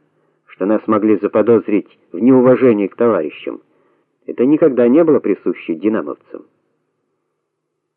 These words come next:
Кубковые матчи особые. Здесь нельзя брать в расчёт ни прошлые заслуги команды, ни отсутствие он их. Больше того,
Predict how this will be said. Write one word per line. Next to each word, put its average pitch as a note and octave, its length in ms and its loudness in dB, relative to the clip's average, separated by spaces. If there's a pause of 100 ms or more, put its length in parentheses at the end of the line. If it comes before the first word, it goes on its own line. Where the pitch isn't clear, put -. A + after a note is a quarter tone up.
(380)
Кубковые G3+ 540 4
матчи F#3+ 640 0
особые. C#3 640 -2 (760)
Здесь E3 300 0
нельзя G3 340 2
брать D3 240 2
в A#2 60 -2
расчёт A#2+ 480 0
ни D#3 100 4
прошлые A#2+ 440 0
заслуги C3 480 -2
команды, C3 520 -4 (580)
ни G2+ 100 0
отсутствие D3+ 640 0
он C#3 220 0
их. - 280 -14 (560)
Больше A#2 340 0
того, E2 260 -2